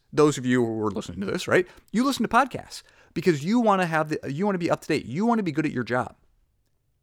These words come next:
Do you care that you're inefficient, that you're wasting hours of your life at the E M R, right? We have no direct observation, right? You get into practice. You know, you stop being a student, you get into practice, you're, you're no longer a learner. You're the attending now. You are on your own.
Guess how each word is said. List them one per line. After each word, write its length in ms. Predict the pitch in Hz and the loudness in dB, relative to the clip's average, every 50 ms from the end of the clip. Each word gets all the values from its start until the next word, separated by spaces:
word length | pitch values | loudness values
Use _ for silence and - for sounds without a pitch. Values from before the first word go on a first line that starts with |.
| _ _ _ | _ _ _
Do 80 | - | -10
you 40 | 208 | -10
care 220 | 208 - 165 185 196 | -6 -2 0 0 2
that 140 | 202 - | 2 0
you're 160 | - 147 160 143 | 0 -2 -4 -4
inefficient, 500 | 151 151 - 131 135 - 240 262 - - | -4 -6 -4 -6 -6 -6 -8 -10 -10 -10
that 100 | 135 - | -10 -8
you're 100 | - 127 | -6 -4
wasting 300 | 139 151 - - 120 - | -4 -4 -6 -6 -6 -4
hours 260 | 107 117 139 147 139 | -2 -2 -2 -2 -4
of 60 | 127 | -6
your 140 | 127 127 120 | -4 -4 -2
life 280 | 110 110 135 156 - | -2 -2 -2 -4 -6
at 80 | - 120 | -8 -10
the 160 | - - - | -8 -8 -6
E 20 | 123 | -6
M 80 | 123 110 | -4 -4
R, 200 | 110 156 208 - _ _ _ _ _ - | -6 -6 -8 -10 _ _ _ _ _ -2
right? 180 | 165 214 220 - _ _ _ _ _ _ _ _ - - - - | -2 -2 -2 -4 _ _ _ _ _ _ _ _ -20 -18 -12 -8
We 200 | 170 208 233 247 | -4 0 2 2
have 120 | 240 202 | 4 4
no 160 | 202 202 214 | 4 4 4
direct 280 | 214 202 196 185 - - | 4 4 4 4 4 4
observation, 480 | 175 185 - - 180 196 220 - - 76 | 2 0 0 -2 -2 -2 -2 -4 -4 -2
right? 180 | 123 160 147 | -2 -2 0
You 80 | 135 160 | 0 0
get 100 | 175 226 | 0 0
into 120 | 214 202 | 0 -2
practice. 600 | - - 165 165 180 190 - - 92 - - - - _ _ - - _ _ _ | -2 0 0 0 0 0 -4 -8 -10 -10 -10 -14 -16 _ _ -20 -20 _ _ _
You 100 | - 147 | -2 0
know, 100 | 156 147 | 2 2
you 140 | 143 117 139 | 2 2 -2
stop 300 | 131 - 180 185 190 - | 0 2 2 2 2 2
being 160 | - 180 170 | 0 -2 0
a 40 | 156 | -2
student, 380 | 143 - - 196 165 120 123 - - _ _ _ - | -2 -2 0 0 0 0 0 -2 -8 _ _ _ -8
you 100 | 143 139 | 0 2
get 100 | 185 196 | 2 2
into 120 | 202 165 | 2 0
practice, 640 | - - 160 170 190 185 - 104 107 - - - - - | -2 0 0 0 0 -2 -4 -8 -8 -8 -10 -14 -10 -6
you're, 180 | 143 143 139 - | -4 -4 -4 -2
you're 120 | 147 151 | 0 2
no 120 | 160 170 | 2 4
longer 300 | 190 196 190 185 165 156 | 4 4 2 2 2 2
a 60 | 143 139 | 4 4
learner. 380 | 135 143 151 135 104 - - _ | 4 2 2 0 -2 -6 -10 _
You're 200 | - 135 143 170 | -4 0 2 2
the 220 | 160 160 156 147 143 | 2 2 2 2 2
attending 440 | 135 - - 156 160 160 139 117 104 | 2 2 0 -2 0 0 0 0 -2
now. 160 | 95 87 - - | -2 -6 -10 -8
You 200 | - 135 151 160 | -4 0 2 4
are 120 | 151 143 | 6 6
on 180 | 139 143 147 143 | 6 4 4 2
your 180 | 135 127 127 | 2 2 2
own. 240 | 131 127 - - - | 2 2 0 -4 -8